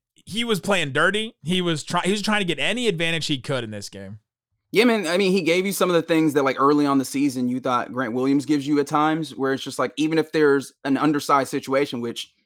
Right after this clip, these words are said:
Speaker 2: hello, no Dereck Lively in this, uh, the instances where you can just use size and kind of box out and seal and those types of things, which, I mean, I guess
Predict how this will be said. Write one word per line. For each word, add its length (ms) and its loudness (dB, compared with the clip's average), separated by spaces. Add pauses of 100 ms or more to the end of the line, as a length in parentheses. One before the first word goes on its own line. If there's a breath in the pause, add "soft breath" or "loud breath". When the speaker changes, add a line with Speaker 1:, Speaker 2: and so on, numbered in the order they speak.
(240)
Speaker 2:
hello, 420 2
no 240 2
Dereck 240 0
Lively 380 2
in 120 -2
this, 240 -6 (560 soft breath)
uh, 160 0 (180)
the 260 -2
instances 460 0
where 140 6
you 160 2
can 120 0
just 180 -2
use 380 -4
size 540 0
and 120 2
kind 260 0
of 200 -2
box 400 0
out 320 2
and 140 -6
seal 500 2
and 160 0
those 240 2
types 240 -4
of 100 -12
things, 360 -10
which, 320 -8
I 40 -4
mean, 180 -4
I 80 -4
guess 240 -6